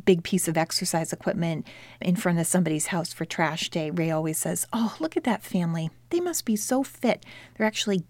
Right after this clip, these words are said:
giving up their exercise bike." Or, "Wow, look at them. They don't need their weightlifting bench anymore because they've already reached their fitness goals."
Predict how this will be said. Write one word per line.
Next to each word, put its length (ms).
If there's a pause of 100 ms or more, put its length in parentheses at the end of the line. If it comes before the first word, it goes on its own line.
(240)
giving 240
up 200
their 440 (160)
exercise 580
bike." 380 (320)
Or, 80
"Wow, 340
look 220
at 80
them. 400
They 100
don't 220
need 260
their 300 (280)
weightlifting 540
bench 240
anymore 340
because 440
they've 240
already 340
reached 360
their 120
fitness 400
goals." 460